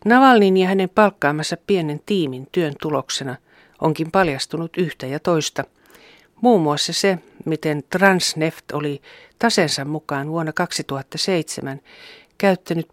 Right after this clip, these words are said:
puoli miljardia dollaria hyväntekeväisyyteen. Mutta mistään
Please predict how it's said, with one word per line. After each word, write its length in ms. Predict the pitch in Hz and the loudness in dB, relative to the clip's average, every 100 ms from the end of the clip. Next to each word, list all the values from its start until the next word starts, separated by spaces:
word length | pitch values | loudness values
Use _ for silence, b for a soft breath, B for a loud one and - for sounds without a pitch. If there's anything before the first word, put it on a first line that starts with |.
| - | 0
puoli 280 | 233 190 160 | 2 4 2
miljardia 640 | 180 180 131 127 135 135 | 2 0 -2 -4 -6 -2
dollaria 560 | 165 156 127 120 127 131 | 0 0 -4 -8 -12 -6
hyväntekeväisyyteen. 1200 | 196 175 127 - 131 127 - - - - - 135 - _ B B B B B B B | -4 -2 -2 -6 -10 -12 -12 -12 -12 -12 -10 -12 -12 _ B B B B B B B
Mutta 220 | - - 196 | -6 0 2
mistään 480 | 240 - - 139 | 4 2 0 -4